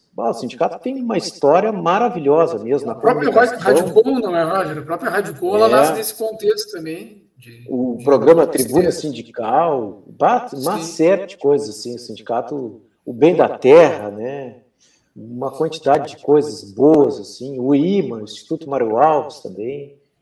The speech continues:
Speaker 1: Então,
Speaker 2: Pensar
Speaker 1: tudo,
Speaker 2: pra
Speaker 1: tudo
Speaker 2: fora da caixa, né? Pensar
Speaker 1: É
Speaker 2: a
Speaker 1: verdade.
Speaker 2: sociedade como um todo mesmo, né? E
Speaker 1: É
Speaker 2: mandar um abraço
Speaker 1: verdade.
Speaker 2: pro Ivon também, que tá na técnica, né? Não falou
Speaker 1: Ah,
Speaker 2: aqui.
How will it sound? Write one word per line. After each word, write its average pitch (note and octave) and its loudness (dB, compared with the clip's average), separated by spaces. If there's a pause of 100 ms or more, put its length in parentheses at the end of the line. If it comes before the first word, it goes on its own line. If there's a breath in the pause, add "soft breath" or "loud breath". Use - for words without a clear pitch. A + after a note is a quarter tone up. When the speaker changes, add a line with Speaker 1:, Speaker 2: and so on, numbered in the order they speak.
(180)
Speaker 1:
Então, C3+ -10
Speaker 2:
Pensar G3 -2
Speaker 1:
tudo, G#3 -4
Speaker 2:
pra A3+ 6
Speaker 1:
tudo G#3+ 0
Speaker 2:
fora A3 6
da A3 4
caixa, G#3+ 0
né? E3 -12
Pensar D#3 -6
Speaker 1:
É A#2+ 0
Speaker 2:
a A#2 0
Speaker 1:
verdade. C#3 6
Speaker 2:
sociedade G3 -6
como G#3 -10
um A3 -16
todo F#3 -6
mesmo, C#3 -14
né? - -20 (680 soft breath)
E G3+ -10
Speaker 1:
É - -6
Speaker 2:
mandar A3 2
um B3+ 4
abraço C4 -2
Speaker 1:
verdade. C#4 -4
Speaker 2:
pro A3+ 0
Ivon D4+ -4
também, G#3+ -8
que B3 -14
tá - -6
na F3 -6
técnica, A3 -8
né? G3+ -12
Não F#3 -20
falou D#3+ -10
Speaker 1:
Ah, G3 2
Speaker 2:
aqui. F#3 -8